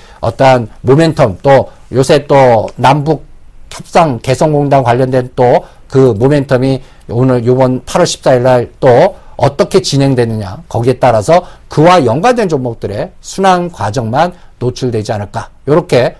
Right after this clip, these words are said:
판단하면서 전략을 짜드리고 있습니다.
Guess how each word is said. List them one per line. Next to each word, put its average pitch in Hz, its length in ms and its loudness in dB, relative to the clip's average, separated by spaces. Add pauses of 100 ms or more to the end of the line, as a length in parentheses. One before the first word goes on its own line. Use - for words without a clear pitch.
(100)
판단하면서 135 840 -2 (140)
전략을 107 680 -2 (160)
짜드리고 104 840 -6
있습니다. 92 360 -10